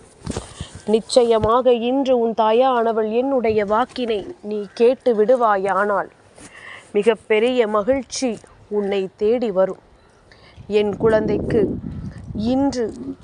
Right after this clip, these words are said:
இந்த விடியல், இந்த வராகி என்னோடு சேர்ந்து விடிந்திருக்கின்ற ஒரு அற்புத விடியல். உனக்கு நல்லதை நடத்தி கொடுக்க உன் அம்மா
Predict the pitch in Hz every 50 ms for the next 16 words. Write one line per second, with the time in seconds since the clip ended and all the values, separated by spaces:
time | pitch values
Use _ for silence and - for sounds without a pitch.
0 | - - - 208 233 247 269 285 277 262 214 220 208 214 220 214 214 190 - -
1 | - - - - - - - - - - - 240 220 240 220 226 202 202 202 202
2 | 226 226 214 208 - - - 202 185 - - - - - 202 208 208 208 214 214
3 | 214 214 226 254 254 233 214 - - 226 220 247 262 269 247 240 226 202 214 -
4 | 254 254 247 233 226 208 208 185 - - 214 196 202 190 214 202 170 165 - _
5 | - 190 190 196 196 185 190 190 _ - 240 226 202 196 175 185 180 202 208 202
6 | 196 - - _ _ _ _ _ _ _ _ _ _ _ _ _ _ - _ _
7 | - 220 226 233 262 262 - - - 262 233 226 - - - _ _ _ - 202
8 | 202 214 247 277 277 269 262 233 233 226 220 226 - _ 233 220 - - 226 214
9 | 254 277 269 _ - 247 220 214 208 208 202 202 202 202 226 240 247 202 185